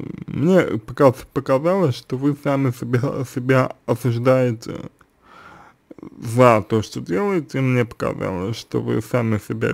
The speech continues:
ви-, ви-, э, вините за то, что делаете, ну, за то, что делаете. И мне показалось, что вы сами стыдитесь этого.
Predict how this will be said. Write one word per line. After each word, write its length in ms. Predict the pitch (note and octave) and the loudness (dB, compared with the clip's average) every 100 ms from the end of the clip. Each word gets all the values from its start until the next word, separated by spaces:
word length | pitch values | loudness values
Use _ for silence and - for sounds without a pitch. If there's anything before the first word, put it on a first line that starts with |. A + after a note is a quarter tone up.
| C#3 | -4
ви-, 120 | - C3+ | -6 -6
ви-, 280 | C#3 C3+ - | -6 -8 -4
э, 260 | C3 B2+ A#2+ | 2 4 2
вините 720 | B2 C3 F#3 A3 - F#3+ E3+ - | 2 2 0 -2 -6 -4 -4 -6
за 440 | C#3+ D3 D#3 C#3+ B2+ _ | -12 -2 0 0 -4 _
то, 160 | C#3+ B2+ | 0 0
что 240 | - C#3 | -2 -6
делаете, 580 | C#3 C#3 B2 - - - - | -2 -4 -2 -6 -8 -10 -6
ну, 220 | C#3 B2+ | 0 0
за 120 | A#2 A#2+ | 0 -2
то, 160 | B2+ | -2
что 180 | A#2 C3 | -4 -6
делаете. 640 | C3+ G2+ - - - - - _ - - - - - - - _ | -6 -4 -2 -4 -8 -12 -12 _ -20 -20 -20 -20 -20 -20 -20 _
И 500 | - F#2+ A2 E2+ - B2 - - - | -8 -4 -2 -2 -4 -4 -6 -8 -2
мне 220 | C3+ D3 | 0 0
показалось, 680 | B2 A#2+ A#2+ B2 C3+ B2+ A2+ | -2 -2 0 2 2 2 0
что 240 | - - | -6 -8
вы 540 | - B2+ B2+ A#2+ A#2 A2+ - _ _ _ _ _ _ _ _ _ _ _ _ _ - A2+ - | -4 -2 0 2 0 -2 -8 _ _ _ _ _ _ _ _ _ _ _ _ _ -10 -10 -4
сами 280 | B2+ B2 A2+ | 2 4 2
стыдитесь 600 | - C3 B2 A#2 - - - | 0 -4 -2 -6 -10 -14 -14
этого. 380 | B2+ - - | -14 -18 -20